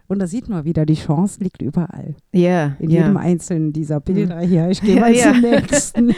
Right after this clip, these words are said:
Speaker 1: Bei dem nächsten, oh ja, da sehen wir hier so einen, äh, Typen, der hat einen Pfeil im Auge, ja. Oh, und da, äh, ist der nächste Schritt, ist nämlich aus Berührungen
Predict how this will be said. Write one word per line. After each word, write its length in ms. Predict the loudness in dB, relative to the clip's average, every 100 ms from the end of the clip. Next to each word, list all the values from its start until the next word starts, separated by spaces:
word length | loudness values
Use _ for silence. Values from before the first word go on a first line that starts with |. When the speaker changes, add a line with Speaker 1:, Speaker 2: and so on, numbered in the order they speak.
| 0
Speaker 1:
Bei 100 | 0
dem 180 | 2
nächsten, 460 | 2 0 -2 -2 0
oh 140 | 2
ja, 260 | 0 0 -2
da 140 | -4
sehen 260 | -2 0 0
wir 60 | 0
hier 300 | -2 -2 -2
so 160 | -2
einen, 160 | -2 -2
äh, 340 | -2 -4 -4
Typen, 460 | -2 -2 0 2 2
der 160 | 2 0
hat 80 |
einen 120 | -2 -2
Pfeil 360 | -6 -2 0
im 160 | 0 0
Auge, 560 | -2 0 0 2 2 2
ja. 300 | 0 0 -2 -4 -6
Oh, 320 | -2 0 0 -2 -4 -4
und 200 | -2 -2
da, 280 | 0 0 0
äh, 240 | 0 0 0
ist 160 | -2
der 80 | -2
nächste 400 | 0 -2 -2 -10
Schritt, 340 | -10 -6 -6 -6
ist 140 | -4
nämlich 340 | -2 0 0
aus 160 | 0 0
Berührungen 760 | 0 0 2 2 2 2 0